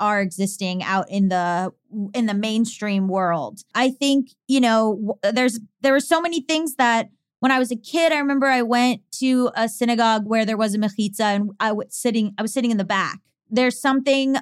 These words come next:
called kol isha, which you're not supposed to hear a woman's voice while you're praying because it may distract the men sexually.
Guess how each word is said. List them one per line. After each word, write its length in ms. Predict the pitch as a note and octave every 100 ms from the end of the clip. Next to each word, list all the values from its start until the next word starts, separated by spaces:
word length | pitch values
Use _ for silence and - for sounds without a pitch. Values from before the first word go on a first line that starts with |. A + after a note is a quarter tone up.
| _
called 340 | - A#3 G3
kol 200 | - C4
isha, 460 | C4 B3 - G3+ D#3+
which 160 | F3 G#3
you're 80 | A3+
not 260 | A3 G3+ -
supposed 360 | B3+ A3+ G#3+
to 40 | A#3
hear 400 | - G3+ G3+ F#3+
a 120 | G#3+
woman's 360 | G#3 G3 F#3+ F#3+
voice 300 | F#3 F3+ -
while 140 | F#3+
you're 160 | F#3 F3+
praying 540 | - F3 C#3+ G2 F#2
because 240 | G3+ G#3 G3
it 80 | G3
may 160 | G3
distract 580 | F#3+ F#3+ G#3 F#3+ F#3+ -
the 80 | F#3
men 280 | F3+ D#3 E3
sexually. 680 | G3 E3+ - E3 C3+ C3+